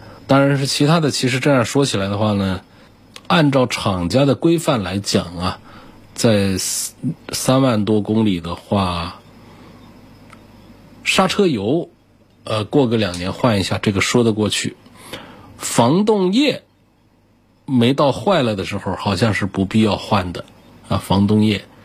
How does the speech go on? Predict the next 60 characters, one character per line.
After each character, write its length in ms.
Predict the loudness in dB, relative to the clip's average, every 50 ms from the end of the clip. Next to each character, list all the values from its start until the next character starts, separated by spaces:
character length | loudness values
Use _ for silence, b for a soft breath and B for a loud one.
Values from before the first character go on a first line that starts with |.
| B B B B B B B
这 100 | 0 0
个 60 | 0
三 180 | 2 2 2 2
万 120 | 2 2
五 100 | 0 -2
千 200 | -4 -4 -2 0
公 140 | 2 2 2
里 80 | 0 0
的 80 | -4
防 240 | -4 -2 0 2 2
冻 160 | 4 4 4
液， 140 | 2 2 0
我 180 | -2 -4 -6 -8
觉 140 | -6 -6
得 80 | -4 -4
似 180 | -2 -2 -2 -2
乎 160 | 0 0 0
是 100 | 0 -2
可 160 | -2 -2 -2
以， 260 | -2 -2 -2 -6 -8 -12 B B B B B B
可 140 | 0 2
以 60 | 2 2
省 240 | 2 2 0 0
下 140 | 0 -2 -2
来 100 | -2 -2
不 140 | -2 0 0
用 140 | 0 0 0
换。 220 | -2 -6 -8 -8 -10 -14 B B B B B B B B
喷 160 | 2 2 4
油 80 | 4 2
嘴 120 | 2 0
儿 100 | -2 -2
的 100 | -4 -6
清 300 | -6 -4 -2 0 2 2 2
洗， 460 | 2 -2 -6 -8 -6 -4 -4 -4 -4 -6 B B B B B B B B B B B -4
就 140 | 0 0 2
跟 440 | 2 2 2 2 2 2 0 0 -2
我 120 | -2 0
们 500 | 2 2 2 4 4 4 2 2 2 0 -2 -6 _ _ _ _ _ _ _ -6
这 100 | -2 0
个 80 | 0 2
中 180 | 2 2 2
年 140 | 2 2 2
人 140 | 0 0 -2
补 160 | -2 -4 -6
钙 240 | -4 0 0 2 2
一 140 | 0 -2 -4
样 240 | -6 -8 -10 -10 -12
的， 120 | -14 -16 -18 -20 -20 -20 B B B B B B B B B B -20 -8 -2
你 120 | 0 0 2
反 200 | 2 2 2 4
正 180 | 4 4 4
应 120 | 4 4 2
该 120 | 2 2
是 100 | 0 0
没 160 | 0 0 0
什 80 | 0 0
么 100 | 0 0
坏 260 | 0 0 0 0 0
处， 200 | -4 -8 -10